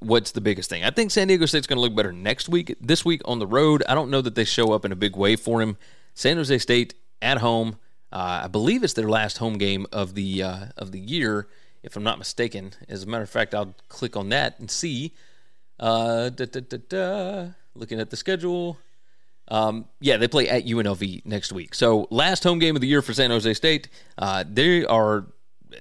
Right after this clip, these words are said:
this team's rolling right now. I don't know why anybody would bet against these guys. Give me San Jose State minus fourteen and a half on that one. All right.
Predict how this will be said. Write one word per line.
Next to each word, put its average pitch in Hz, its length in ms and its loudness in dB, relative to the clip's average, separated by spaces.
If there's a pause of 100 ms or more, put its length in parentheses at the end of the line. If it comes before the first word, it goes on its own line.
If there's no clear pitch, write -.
(120)
this 113 240 -4
team's 101 320 -6 (160)
rolling 95 400 2 (240)
right 104 180 2
now. 95 280 -2 (100)
I 110 100 0
don't 110 160 0
know 107 100 4
why 101 300 4
anybody 104 460 2
would 92 380 -4
bet 104 260 0
against 101 280 -4
these 107 140 -2
guys. 104 340 2 (600)
Give 117 140 -4
me 135 80 0
San 123 260 -2
Jose 113 240 0
State 101 360 -4 (120)
minus 107 540 -2
fourteen 101 680 -4 (280)
and 92 400 -8
a - 60 -12
half - 560 -8 (360)
on 95 220 -6
that 95 200 -2
one. 82 120 -18 (560)
All 135 140 6
right. - 480 2